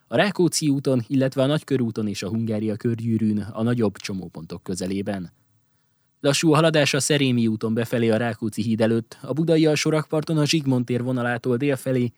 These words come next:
illetve a Széll Kálmán tér környékén és a Margit körúton.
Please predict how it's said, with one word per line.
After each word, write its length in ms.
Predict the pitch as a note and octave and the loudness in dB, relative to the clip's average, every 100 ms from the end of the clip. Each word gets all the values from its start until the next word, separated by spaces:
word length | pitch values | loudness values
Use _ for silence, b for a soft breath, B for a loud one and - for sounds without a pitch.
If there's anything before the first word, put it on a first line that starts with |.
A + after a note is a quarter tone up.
| _ | _
illetve 380 | C3 B2 A#2+ B2+ | -4 -4 -2 -6
a 40 | |
Széll 220 | B2 F3+ F3 | -4 -6 -4
Kálmán 360 | D3 C#3+ C3+ | -4 -2 -2
tér 200 | C3 B2+ | -2 -2
környékén 560 | C#3 C3+ C3+ B2 A#2+ A2 | 0 0 0 -4 -6 -4
és 160 | G2+ | -4
a 60 | G2+ | -4
Margit 400 | G#2 A2 G#2 G2+ | -6 -8 -10 -12
körúton. 640 | - F2 E2+ D#2 D2 - | -10 -10 -12 -14 -16 -20